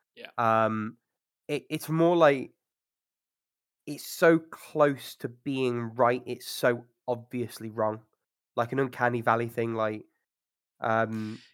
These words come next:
Speaker 1: Yeah.
Speaker 2: and,
Speaker 1: It's
Speaker 2: and
Speaker 1: the
Speaker 2: it, it did distract us. Your mileage may vary with that.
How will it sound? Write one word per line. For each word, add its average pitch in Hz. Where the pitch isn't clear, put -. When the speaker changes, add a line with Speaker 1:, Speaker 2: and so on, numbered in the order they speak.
Speaker 1:
Yeah. 127
Speaker 2:
and, 147
Speaker 1:
It's 139
Speaker 2:
and 160
Speaker 1:
the 156
Speaker 2:
it, 165
it 185
did 208
distract 190
us. 240
Your 156
mileage 151
may 139
vary 160
with 156
that. 156